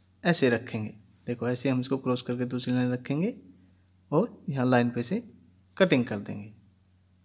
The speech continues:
और इसको थोड़ा प्रेस करते हैं। ये हमारा एक्स रेडी। अब हम बनाते हैं वाई। तो वाई के लिए हम फिर से कोई एक कलर चूज़ करते हैं, कोई भी अपना मनपसंद कलर लेते हैं और उसको हम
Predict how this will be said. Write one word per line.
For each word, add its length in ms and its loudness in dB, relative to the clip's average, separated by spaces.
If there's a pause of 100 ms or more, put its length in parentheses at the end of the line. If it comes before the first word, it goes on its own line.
(100)
और 60 -8
इसको 220 -8
थोड़ा 220 -2
प्रेस 320 4
करते 300 0
हैं। 140 2 (1120)
ये 160 8
हमारा 340 4
एक्स 340 2
रेडी। 280 8 (580)
अब 160 2
हम 180 -2
बनाते 320 0
हैं 200 0 (640)
वाई। 320 10 (580)
तो 80 -4
वाई 220 6
के 140 0
लिए 200 4
हम 140 0
फिर 140 0
से 140 -2
कोई 240 4
एक 140 0
कलर 160 4
चूज़ 300 -2
करते 280 -2
हैं, 280 -4
कोई 200 0
भी 100 0
अपना 320 0 (120)
मनपसंद 460 -2
कलर 180 2
लेते 340 -2
हैं 380 -6 (800)
और 80 0
उसको 240 -4
हम 240 0